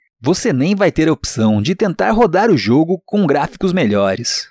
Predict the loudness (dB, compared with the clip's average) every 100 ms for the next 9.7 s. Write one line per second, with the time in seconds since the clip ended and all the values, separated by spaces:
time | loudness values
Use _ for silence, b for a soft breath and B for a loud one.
0 | _ _ -4 0 0 0 0 0 0 0
1 | 0 0 0 0 0 2 2 0 -2 -2
2 | 0 0 0 0 -2 -2 0 0 0 2
3 | 2 0 -2 -2 -2 0 0 0 0 0
4 | 0 0 2 2 0 -2 -2 0 0 0
5 | 0 0 0 -2 0 2 4 2 0 -2
6 | -2 -2 -6 -8 -6 -6 -10 _ _ -2
7 | 0 0 0 -2 -4 -2 0 0 -2 -2
8 | -2 0 0 2 0 -2 -2 0 0 0
9 | 2 2 2 2 0 -6 -10